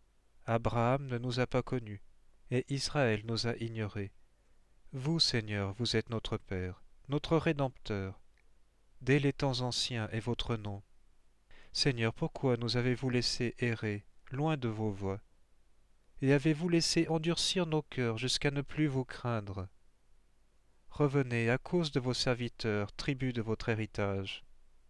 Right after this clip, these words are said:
Comme un rien, ils ont possédé votre peuple saint, nos ennemis. Ils ont foulé aux pieds votre sanctification. Nous sommes devenus comme dans le principe, lorsque vous ne dormiez pas sur nous,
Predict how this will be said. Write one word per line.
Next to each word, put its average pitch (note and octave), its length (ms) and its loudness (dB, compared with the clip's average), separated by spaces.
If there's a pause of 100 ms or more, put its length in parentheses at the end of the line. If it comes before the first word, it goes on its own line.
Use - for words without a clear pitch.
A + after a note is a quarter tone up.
(380)
Comme F3+ 180 4
un E3 100 6
rien, B2+ 300 2
ils B2 220 0
ont D3 40 2
possédé D#3+ 440 2
votre C#3+ 320 2
peuple C#3 420 0
saint, B2 320 0
nos A2+ 140 -2
ennemis. G#2 440 -4 (800)
Ils C#3 240 6
ont D#3 60 4
foulé D#3 320 2
aux C#3+ 100 4
pieds B2+ 360 -2
votre A2+ 240 0
sanctification. A2+ 960 -2 (880)
Nous C3+ 80 0
sommes C#3 300 4
devenus C3 480 2
comme A#2+ 180 0
dans B2+ 160 0
le B2 100 0
principe, - 640 -2 (560)
lorsque D3+ 320 4
vous D#3 200 2
ne D3+ 60 -4
dormiez C3+ 320 2
pas C3 180 0
sur A#2 300 0
nous, A2 200 -8